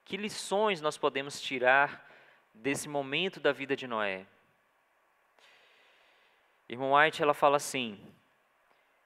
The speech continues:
"Pela fé, Noé, divinamente avisado das coisas que ainda não se viam, temeu, e para a salvação de sua família,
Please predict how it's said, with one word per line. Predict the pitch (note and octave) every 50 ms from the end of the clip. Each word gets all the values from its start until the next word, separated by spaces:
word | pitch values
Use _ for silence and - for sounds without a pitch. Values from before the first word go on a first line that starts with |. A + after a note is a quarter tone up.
| _
"Pela | - E3 F3+ F#3+ F3+
fé, | - - - - D#3+ E3 F3 F#3 F#3+ - - - - - _
Noé, | - C#3 D3+ D3 C#3 C#3 C#3+ D3 C#3 C3+ D3 D3+ - _ _ _ _ _ _ _ _ _ - - _ _ _ _
divinamente | A#2+ A#2 C#3+ C#3+ B2 B2+ E3+ A3 B3 A#3 A3+ G3+ E3+ D#3 E3 F3 F3+ F3 F#3 F3
avisado | D3 C#3 C#3 A#2+ A2 A#2+ B2 C3+ C#3+ C#3+ C3+ B2+
das | B2+ B2+ - -
coisas | - - C#3+ D#3 E3+ F3+ D3+ D3 C#3+ -
que | - - - C3
ainda | B2 C3+ F3 F#3+ F#3+ F#3
não | E3 E3+ F#3
se | F3+ - - D3
viam, | A#2+ A2 A2+ C#3 E3+ E3+ D3 A#2 G#2 F#2+ F#2 - _ _ _ _ _ _ _ _ _ _ _
temeu, | - F3+ E3+ D#3 D3 D3+ D#3 D#3+ D#3 C#3 G#2 F#2 F#2 - _ _ _ _ _ _ _ _
e | - B2+
para | - - C#3 C#3+ D#3
a |
salvação | - - E3 D3+ D3+ D3 D3 - F#3+ F#3+
de | F3+ E3
sua | D#3 - - F3
família, | - - D#3+ C#3 C#3 D3 E3 F3 D3+ A#2+ G#2+ G2+